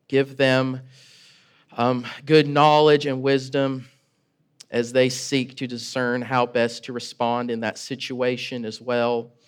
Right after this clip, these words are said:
And Father, help them to govern our people justly and righteously as well.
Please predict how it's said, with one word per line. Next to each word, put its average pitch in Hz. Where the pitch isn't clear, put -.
And -
Father, 123
help 127
them 127
to 120
govern 120
our 113
people 113
justly 113
and 113
righteously 107
as 104
well. 104